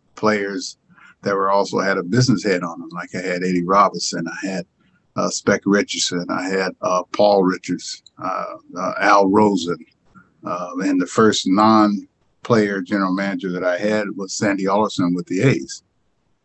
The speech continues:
And, uh, and from that point on, then they stopped hiring, uh, former players, and they've even s-,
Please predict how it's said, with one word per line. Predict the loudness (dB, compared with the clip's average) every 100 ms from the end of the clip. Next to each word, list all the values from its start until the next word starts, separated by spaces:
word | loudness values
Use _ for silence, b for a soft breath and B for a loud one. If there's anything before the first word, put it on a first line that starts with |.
| _ _
And, | -12 -10 -10 -8
uh, | -8 -10 -10 -10
and | -10 -8
from | 0 2
that | 2 2
point | 2 4 6
on, | 6 6 2 -2 -10 _ _ _ _ -6
then | -4
they | -4
stopped | -2 0 2
hiring, | 4 6 4 2 -2 -6 _ _ _ _ -14
uh, | -12 -10 -12 -16 -18 -20 -14
former | -6 -6 -6 -2
players, | 2 2 2 -2 0
and | 2 0 _ -20 b b _ -4
they've | -2 0
even | 0 0 -2 -6
s-, | -10